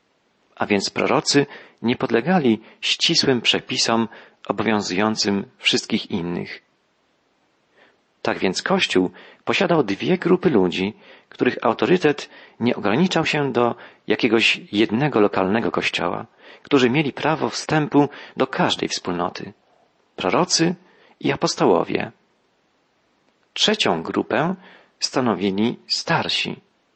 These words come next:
W czasie pierwszej podróży misyjnej zadaniem apostoła Pawła i Barnaby było ordynowanie starszych we wszystkich wspólnotach. Wyznaczali oni starszych, przełożonych.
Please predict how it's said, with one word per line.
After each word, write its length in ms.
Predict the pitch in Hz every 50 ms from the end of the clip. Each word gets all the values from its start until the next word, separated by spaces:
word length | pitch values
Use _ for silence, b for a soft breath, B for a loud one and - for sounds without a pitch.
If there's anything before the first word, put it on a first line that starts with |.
| _ _ _ _ _ _ b b b b b
W 80 | b -
czasie 300 | - 104 - 113 107 101
pierwszej 440 | - - 123 127 127 127 - 107
podróży 440 | - - 98 95 107 131 131 - 104
misyjnej 580 | 92 92 - - - 156 151 131 123 120 113 107 B B B B B B B B B
zadaniem 540 | - 101 101 101 156 151 139 123 110 110 - -
apostoła 480 | - - - - - - 135 123 90
Pawła 500 | - - - 143 170 156 104 90 87 87
i 200 | - - 98 98
Barnaby 600 | 87 - 98 - 101 117 147 156 123 123 123 107 B B B B B B B
było 460 | B 104 127 135 135 123 117 - - -
ordynowanie 840 | - 131 123 110 120 113 110 101 90 - 143 165 143 98 92 95
starszych 680 | 90 - - 131 120 104 82 - - - 131 135 - - b b b b b b
we 180 | b 110 147 147
wszystkich 420 | - - - - - - 123 113
wspólnotach. 680 | - - - 143 151 156 151 - - - - - - - _ _ _ _ _ _ _ _ _ _ _ _ _ _ _ _ _ _ _ _ _ _ _ _ _ _ _ _ _ _ _ _ _
Wyznaczali 640 | - 131 110 117 117 110 - - 175 156 95 90 -
oni 340 | - 87 87 90 95 110 113 B B B B
starszych, 600 | B - - 175 170 131 - - - - - -
przełożonych. 760 | - - - 143 147 151 160 175 135 98 - - - - -